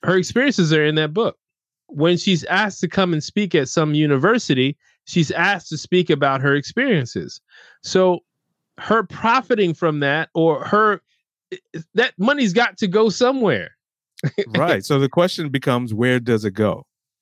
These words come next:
Speaker 1: Right.
Speaker 2: And you're saying
Speaker 1: And shouldn't she
Speaker 2: it's
Speaker 1: take
Speaker 2: okay
Speaker 1: care
Speaker 2: if
Speaker 1: of
Speaker 2: it
Speaker 1: her
Speaker 2: goes
Speaker 1: family?
Speaker 2: all to her pocket.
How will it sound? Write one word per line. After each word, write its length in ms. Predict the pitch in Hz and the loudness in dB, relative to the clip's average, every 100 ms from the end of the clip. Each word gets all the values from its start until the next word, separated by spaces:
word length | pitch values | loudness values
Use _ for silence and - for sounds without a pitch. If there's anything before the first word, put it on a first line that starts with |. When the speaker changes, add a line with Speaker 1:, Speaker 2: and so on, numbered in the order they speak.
| _ _ _ | _ _ _
Speaker 1:
Right. 360 | 151 294 202 92 _ _ _ _ _ - | 0 2 2 -2 _ _ _ _ _ -4
Speaker 2:
And 100 | 120 | 0
you're 140 | 151 | 0
saying 260 | 170 151 135 | 0 -2 2
Speaker 1:
And 160 | 196 | 2
shouldn't 240 | - 254 233 | 2 2 2
she 100 | 240 | 0
Speaker 2:
it's 100 | 202 | 2
Speaker 1:
take 100 | 220 175 | 0 2
Speaker 2:
okay 60 | 214 | 0
Speaker 1:
care 100 | 202 | 2
Speaker 2:
if 0 | |
Speaker 1:
of 60 | |
Speaker 2:
it 20 | 202 | 2
Speaker 1:
her 40 | |
Speaker 2:
goes 80 | - | 2
Speaker 1:
family? 300 | 208 240 302 | 2 2 0
Speaker 2:
all 120 | 311 285 | -2 -2
to 140 | 139 | 0
her 140 | 135 | 0
pocket. 420 | 131 156 160 - | 0 -4 -4 -8